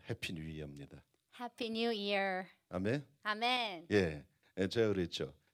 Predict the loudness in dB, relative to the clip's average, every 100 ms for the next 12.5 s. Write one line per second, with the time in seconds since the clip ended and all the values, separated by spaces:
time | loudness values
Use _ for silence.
0 | 0 0 2 -2 -2 0 0 0 -2 -8
1 | -14 _ _ _ -6 -4 -4 -4 0 0
2 | -2 -4 -2 0 2 2 0 -8 -6 2
3 | 6 6 6 2 -2 0 2 2 0 2
4 | 2 2 0 -2 -2 0 -2 -2 _ _
5 | _ _ _ _ _ _ _ _ _ _
6 | _ -8 2 6 6 2 0 0 2 2
7 | 0 0 2 4 2 -2 -4 -2 0 0
8 | -2 -4 -6 -12 -16 -10 -4 -2 0 0
9 | 0 0 -2 -2 -6 -4 -4 -4 -4 -4
10 | -4 -6 -8 -4 0 0 0 0 0 -4
11 | -2 0 2 2 4 2 0 -4 -4 -2
12 | -2 -2 -4 -12